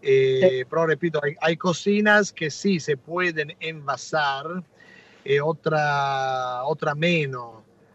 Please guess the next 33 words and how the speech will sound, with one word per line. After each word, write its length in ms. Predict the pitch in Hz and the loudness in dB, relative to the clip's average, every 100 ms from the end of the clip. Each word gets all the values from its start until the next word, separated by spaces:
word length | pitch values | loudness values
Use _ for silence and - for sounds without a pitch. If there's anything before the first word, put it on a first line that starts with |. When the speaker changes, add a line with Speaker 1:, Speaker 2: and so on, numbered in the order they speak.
| _ - | _ -12
Speaker 1:
Eh, 180 | 127 127 | -6 2
Speaker 2:
Claro. 180 | 180 147 | 4 4
Speaker 1:
digamos 180 | 147 135 | 2 0
que 160 | 143 | 0
necesitan, 760 | 139 139 151 - 165 156 160 139 | 0 -4 -6 -4 -2 2 2 2
sí, 200 | 156 139 | -2 -2
un 160 | 131 | -2
poquito 500 | 127 135 - 143 147 | -6 -8 -6 -6 -4
más 220 | 139 135 127 | -2 -4 -2
de, 380 | 127 127 123 | -2 0 -4
de, 220 | 120 123 117 123 | -6 -16 -18 -12
de 100 | 123 | -6
trabajo 760 | 131 127 135 139 - 131 127 123 | -2 2 4 2 0 -2 -2 -2
en 100 | 120 | -2
packaging, 800 | 147 147 - 127 120 131 127 123 | 0 2 0 -4 -2 -8 -8 -12
en 100 | 120 | -12
temperaturas, 1000 | 120 131 127 - 165 151 135 120 120 135 | -12 -10 -10 -6 -2 0 0 -2 -6 -10
en, 140 | 120 | -16
eh, 140 | 120 120 - - - - - | -16 -18 -18 -20 -20 -12 -10
qué 80 | |
sé 120 | - 127 | -6 -6
yo, 140 | 120 | -2
Speaker 2:
Sí. 180 | 180 160 | -2 -2
Speaker 1:
en, 80 | 120 | -8
eh, 580 | 113 110 - - - - | -12 -18 -20 -20 -20 -16
con-, 240 | 123 - - | -16 -16 -4
sí, 320 | 139 117 113 | -2 -2 -6
son, 200 | - 143 | -8 0
son, 120 | - | 4
Speaker 2:
Yo 60 | 190 | 4
Speaker 1:
son 160 | 156 160 | 4 4
más 100 | 160 | 2
difíciles. 720 | 135 135 - 113 107 - | 2 -4 -10 -10 -10 -14